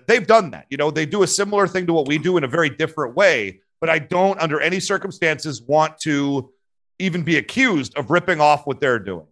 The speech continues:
because they are so popular. And that's, like, a lot of people's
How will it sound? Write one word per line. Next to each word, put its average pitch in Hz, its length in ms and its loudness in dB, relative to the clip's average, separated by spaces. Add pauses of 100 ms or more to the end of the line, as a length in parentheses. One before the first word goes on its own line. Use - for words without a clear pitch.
because 131 260 -6
they 143 140 0
are 151 120 4
so 147 160 -6
popular. 117 760 -2 (160)
And 135 100 -10
that's, 151 260 0
like, 165 140 -4
a 151 40 -4
lot 151 240 2
of - 80 -6
people's 143 760 -4